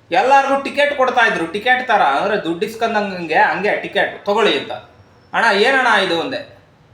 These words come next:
"ಏನ್ನ?" already ಆ ಮನುಷ್ಯಂಗೆ ನನ್ನ ಮೇಲೆ ಸ್ವಲ್ಪ <laughs> ಕೋಪ ಇತ್ತಲ್ಲ, ಅದಕ್ಕೆ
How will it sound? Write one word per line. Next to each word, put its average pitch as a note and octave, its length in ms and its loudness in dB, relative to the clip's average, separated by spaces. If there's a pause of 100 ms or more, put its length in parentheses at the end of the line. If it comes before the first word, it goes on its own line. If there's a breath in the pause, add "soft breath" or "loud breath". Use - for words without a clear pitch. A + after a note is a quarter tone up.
(120)
"ಏನ್ನ?" B3 260 2 (760)
already F#3+ 320 2
ಆ B3+ 180 4
ಮನುಷ್ಯಂಗೆ A#3 460 -2
ನನ್ನ G3+ 200 0
ಮೇಲೆ G3+ 300 2
ಸ್ವಲ್ಪ G3+ 320 0
<laughs> G#3+ 400 0
ಕೋಪ F3+ 300 -2
ಇತ್ತಲ್ಲ, F3+ 500 0 (1500 loud breath)
ಅದಕ್ಕೆ A3+ 500 0